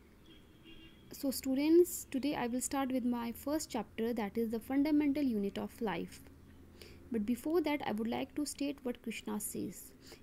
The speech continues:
He says that if you fail to achieve your goal, change the strategy and not the goal. For example, if you don't understand any topic in any of the subject, just try to change the strategy and not your topic. I hope the thing is clear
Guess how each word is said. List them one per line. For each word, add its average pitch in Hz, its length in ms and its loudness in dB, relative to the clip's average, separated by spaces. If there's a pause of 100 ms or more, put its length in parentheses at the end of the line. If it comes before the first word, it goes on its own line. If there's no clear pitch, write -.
He 302 140 8
says 320 440 6
that 220 300 0
if - 140 -6
you 240 80 0
fail 311 360 4
to 349 120 6
achieve 262 460 2
your 220 140 4
goal, 202 420 4 (120)
change 302 280 6
the 294 100 2
strategy 190 680 0
and 196 140 0
not 185 240 -6
the 214 80 4
goal. 202 320 0 (560)
For 330 160 2
example, 247 680 2
if - 120 -6
you 262 80 4
don't 269 320 0
understand 277 640 4
any 294 220 6
topic 220 500 0
in 247 140 -2
any 254 220 2
of 320 120 -2
the 311 140 -2
subject, 196 500 -4 (480)
just - 300 0
try 330 380 2 (100)
to 269 80 2
change 226 320 0
the 240 60 2
strategy 226 680 -2
and 214 140 2
not 220 200 -2
your 214 120 0
topic. 190 440 -10 (480)
I 226 100 -2
hope 277 260 -2
the 254 80 2
thing 202 260 0
is 208 180 -2
clear 185 200 -4